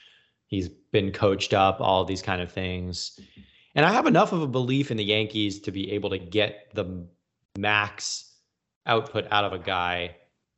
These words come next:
because they've done it so many times in previous years. You know, I always go back to Gio Urshela.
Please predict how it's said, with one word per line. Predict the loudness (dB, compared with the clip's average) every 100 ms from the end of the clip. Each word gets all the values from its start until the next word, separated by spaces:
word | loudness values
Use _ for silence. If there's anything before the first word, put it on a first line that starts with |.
| _ _ _ -10
because | 4 6 6
they've | 4
done | 2 0
it | -2
so | -6
many | -6
times | 0 0 0
in | -6
previous | -10 -12 -12 -12
years. | -12 -10 -14 -18 _ _ _ -12
You | -10
know, | -10 -6 4
I | 6
always | 6
go | 4
back | 2 0
to |
Gio | -2 -4 -4
Urshela. | -4 -4 -4 -4 -12